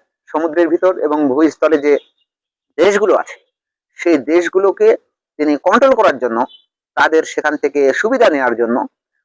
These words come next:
সেখান থেকে এক একটা রাষ্ট্রের বিরুদ্ধে আরেকটা রাষ্ট্রকে তারা কুট চালে এবং সবসময় এটা লাগিয়ে দিতে থাকে। এক বৈজ্ঞানিক বলেছিল যে, যে দেশের আমেরিকা বন্ধু হয়, সে দেশে পৃথিবীর সবাই তার শত্রু হয়ে যায় বা তার অন্য কোনো শত্রু খুঁজতে হয় না।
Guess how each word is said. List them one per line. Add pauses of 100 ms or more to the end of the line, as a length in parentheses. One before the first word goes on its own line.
(240)
সেখান
থেকে
এক
একটা
রাষ্ট্রের
বিরুদ্ধে
আরেকটা
রাষ্ট্রকে
তারা (500)
কুট
চালে (380)
এবং (180)
সবসময়
এটা (480)
লাগিয়ে
দিতে
থাকে। (480)
এক
বৈজ্ঞানিক
বলেছিল (580)
যে,
যে
দেশের
আমেরিকা
বন্ধু
হয়, (300)
সে
দেশে
পৃথিবীর
সবাই
তার
শত্রু
হয়ে
যায় (360)
বা
তার
অন্য
কোনো (100)
শত্রু
খুঁজতে
হয়
না।